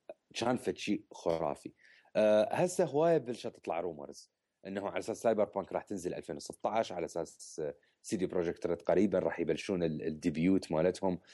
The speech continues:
ال-، ال-، سايبر بانك. أنا واحد من الناس كلش متحمس لهاللعبة، لأنه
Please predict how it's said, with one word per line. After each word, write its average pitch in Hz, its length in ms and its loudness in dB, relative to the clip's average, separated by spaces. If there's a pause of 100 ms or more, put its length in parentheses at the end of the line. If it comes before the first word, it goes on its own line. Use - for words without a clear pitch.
(180)
ال-، 85 260 6
ال-، 73 720 4
سايبر 92 360 4
بانك. 92 360 -2 (480)
أنا 139 160 4
واحد 117 240 2
من 107 120 -2
الناس 104 280 -4 (100)
كلش 92 600 -6
متحمس 71 420 -8
لهاللعبة، 71 380 2
لأنه 98 440 4